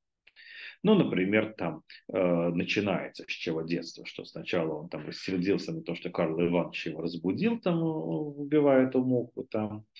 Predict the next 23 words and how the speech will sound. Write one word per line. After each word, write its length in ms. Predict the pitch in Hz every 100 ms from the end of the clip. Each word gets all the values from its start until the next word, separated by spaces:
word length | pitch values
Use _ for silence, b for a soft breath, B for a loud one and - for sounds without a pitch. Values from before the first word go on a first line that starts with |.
| B B B -
и 40 |
сказал, 240 | - 92
какие 380 | 85 82 - 82
вообще 260 | 76 - 80
это 160 | - -
противный 520 | 90 - 82 - 71
этот 140 | - -
слуга 560 | - - 190 165 220
немец, 500 | 202 180 180 165 165
который 420 | - 151 147 143 139
вообще 360 | 139 - 139 131 127
зануда. 760 | 127 131 131 131 120 117 117 - _ _ _ _ _ _ _ - B B B -
А 200 | - 214
потом 420 | 180 139 180 208
растрогался, 760 | 151 113 - 120 156 170 - 113
как 220 | 123 127
Карл 260 | 107 101 95
Иванович 520 | 92 95 92 - 95
его 180 | 92 98
любит, 480 | 135 165 143 -
потому 480 | - - 82 82 107
что, 880 | - - - 95 92 90 80 76 73 B B B _
э, 500 | 95 85 80 78 78